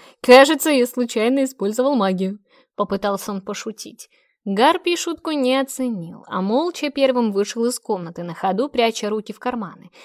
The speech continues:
и направился в главный зал, где кандидаты шумно обсуждали свои версии.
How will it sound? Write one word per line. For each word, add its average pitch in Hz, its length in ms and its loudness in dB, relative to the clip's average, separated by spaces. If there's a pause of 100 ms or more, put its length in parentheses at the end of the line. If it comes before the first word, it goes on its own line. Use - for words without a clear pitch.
(120)
и 254 100 2
направился 285 680 2
в 254 60 -4
главный 226 420 2
зал, 180 280 -8
где 175 180 -8
кандидаты 180 680 -6
шумно 294 440 -6
обсуждали 240 540 -2
свои 247 360 -6
версии. - 520 -16